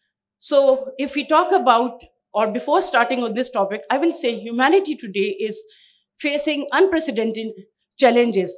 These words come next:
and there is consensus that we are in a defining moment of our human history. A defining moment is a moment when we are faced with an unavoidable choice.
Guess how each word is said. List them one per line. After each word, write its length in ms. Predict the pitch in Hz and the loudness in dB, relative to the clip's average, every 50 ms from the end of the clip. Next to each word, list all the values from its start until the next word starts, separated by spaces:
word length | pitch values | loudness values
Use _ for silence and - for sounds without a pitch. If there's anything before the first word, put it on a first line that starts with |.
| - | -8
and 180 | 208 220 226 220 | -6 -6 -4 -2
there 120 | 285 277 | -2 -2
is 140 | 302 285 - | -2 -2 -2
consensus 680 | - 262 254 254 247 - 277 285 277 277 277 220 190 196 - - | -2 -2 -2 0 0 2 2 2 2 0 -2 -2 -4 -6 -6 -6
that 160 | 208 208 190 214 | -8 -8 -6 -6
we 120 | 226 247 | 0 2
are 180 | 277 269 277 269 | 4 4 4 4
in 200 | 269 247 240 226 | 0 -4 -4 -4
a 100 | 214 208 | -4 -4
defining 540 | 226 220 - - 269 285 311 370 349 381 294 | -6 -6 -4 0 0 2 4 6 6 6 4
moment 300 | 254 247 247 220 202 - | 2 0 -2 -2 -4 -4
of 100 | 190 190 - | -6 -4 -2
our 100 | 196 190 190 | -4 -4 -4
human 280 | 202 220 220 220 226 226 | -4 -4 -4 -2 -4 -4
history. 480 | 208 208 208 - - - 190 160 - - _ _ _ _ _ _ - | -2 -4 -6 -6 -6 -6 -8 -8 -8 -10 _ _ _ _ _ _ -4
A 60 | - 226 | -2 -2
defining 540 | 220 277 269 285 302 311 339 349 381 381 | 0 -2 -2 0 2 4 6 6 6 6
moment 400 | 311 277 277 277 277 285 277 262 - - - _ _ _ _ | 6 4 2 0 -2 -2 -4 -6 -8 -14 -20 _ _ _ _
is 140 | - 240 220 | -4 0 0
a 60 | 269 | 2
moment 420 | - 269 285 294 330 311 320 311 254 | 4 4 6 6 6 6 6 4 2
when 200 | 254 226 226 226 | 0 -2 -2 0
we 140 | 240 247 | 0 2
are 100 | 247 247 | 2 0
faced 460 | 247 - - 262 285 311 302 - - 254 | 0 -2 -4 -4 -4 -4 -4 -6 -6 -6
with 160 | 254 247 214 | -4 -2 -2
an 140 | 233 202 - - - | -2 -4 -2 0 2
unavoidable 640 | 294 381 381 339 302 262 240 - 226 202 220 220 | 4 6 6 6 6 4 2 2 0 -2 -4 -4
choice. 600 | - - - 254 196 190 180 160 - - - - | -4 -2 0 0 2 2 0 -2 -4 -8 -14 -18